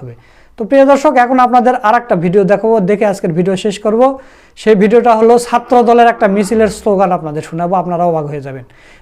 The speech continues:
দেশ স্বাধীন হওয়ার নয় মাস হতে না হতে এদের স্লোগান কি হয়ে গেছে দেখেন। প্রিয় দর্শক, কিশোরগঞ্জের পুকুন্দিয়ায় ছাত্র দলের একটা মিছিল হয়েছে। সেই মিছিলে ভিন্ন মতের সবাইকে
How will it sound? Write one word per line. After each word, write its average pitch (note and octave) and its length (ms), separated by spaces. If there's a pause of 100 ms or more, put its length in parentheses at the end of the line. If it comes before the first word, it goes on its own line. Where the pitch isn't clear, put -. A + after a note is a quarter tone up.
দেশ G#3 220
স্বাধীন A#3 260
হওয়ার G#3+ 200
নয় G3+ 240
মাস G#3 280
হতে G3 220
না A#3 140
হতে D3+ 320 (520)
এদের F#3+ 180
স্লোগান G#3 480
কি G3+ 200
হয়ে E3+ 200
গেছে C#3 160
দেখেন। C3+ 340 (460)
প্রিয় C4+ 200
দর্শক, C#4 500
কিশোরগঞ্জের C#4 800
পুকুন্দিয়ায় G3+ 720 (200)
ছাত্র A3+ 400
দলের A3 240
একটা A3 200
মিছিল F#3 340
হয়েছে। A#2+ 360 (680)
সেই - 240
মিছিলে A#3+ 360
ভিন্ন G#3 320
মতের A#3 220
সবাইকে G3 600